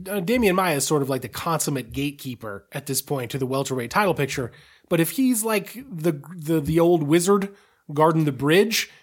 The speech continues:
and you gotta answer his, his questions to get across, I'm thinking about swimming the river rather than <laughs> going out there against Damian Maia and getting choked out in,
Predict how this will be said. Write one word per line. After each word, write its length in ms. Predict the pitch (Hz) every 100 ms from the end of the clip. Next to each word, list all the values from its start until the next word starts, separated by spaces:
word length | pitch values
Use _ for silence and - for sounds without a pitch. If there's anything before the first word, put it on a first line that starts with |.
| -
and 100 | 151
you 80 | 143
gotta 220 | 151 143
answer 400 | 147 170 160 160
his, 200 | 143 -
his 160 | 156
questions 500 | - 196 202 - 214
to 80 | 185
get 100 | 160
across, 480 | 143 - 190 247 - -
I'm 100 | 311
thinking 240 | 349 320
about 220 | 240 220
swimming 300 | - 214 180
the 60 | 160
river 380 | 143 117 - _ _ _ _
rather 280 | 151 143 139
than 320 | 147 139 120 - _ _ _ -
<laughs> 520 | - - - 170 170
going 300 | 185 196 175
out 160 | 170
there 160 | 170 156
against 280 | 143 147 131
Damian 320 | 143 139 135
Maia 260 | 131 123 120
and 60 |
getting 200 | 117 117
choked 280 | 110 127 110
out 160 | 113
in, 120 | 107